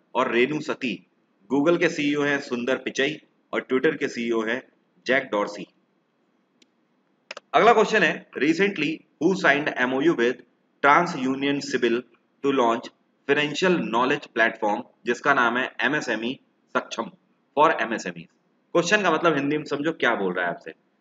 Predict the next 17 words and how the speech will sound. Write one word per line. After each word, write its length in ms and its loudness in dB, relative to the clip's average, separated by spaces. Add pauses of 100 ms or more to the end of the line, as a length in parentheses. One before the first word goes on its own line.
(220)
आपसे 280 2
कह 140 4
रहा 120 4
है 160 0 (480)
एमएसएमईज 600 4
की 140 -2
मदद 280 0
करने 320 -2
के 140 -4
लिए, 320 -4 (480)
micro, 460 0 (160)
small 400 0
and 220 -2
medium 380 2
enterprises 560 0
की 120 -4
मदद 260 -2